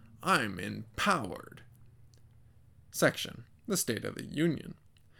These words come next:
At some point, generals realized that at least sixty percent of war is wasted space and started designing labyrinths and hot air balloons and regular balloons and giant statues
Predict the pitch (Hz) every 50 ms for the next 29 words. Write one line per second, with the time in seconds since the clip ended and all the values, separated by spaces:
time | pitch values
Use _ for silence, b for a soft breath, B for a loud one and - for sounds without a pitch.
0 | B B B B B B B 123 120 - - - 226 247 190 - - 110 87 87
1 | 110 131 170 196 175 127 101 92 104 - - - 101 87 78 69 - - 113 -
2 | 123 117 104 80 127 143 - - - - 208 - - - 190 - - 127 - 131
3 | 120 110 110 107 107 107 104 98 90 87 95 110 107 107 107 135 139 - - -
4 | - - - - - 117 - 117 113 - - 139 156 165 156 143 131 117 120 117
5 | 120 117 110 107 104 98 92 90 - 85 90 104 120 - 123 120 - - 135 127
6 | 123 110 98 101 - - - 71 82 107 117 - 123 117 110 113 127 139 123 110
7 | 101 92 90 - - 64 76 95 110 131 127 117 107 127 127 147 143 127 - -
8 | 110 98 95 - - 104 107 110 -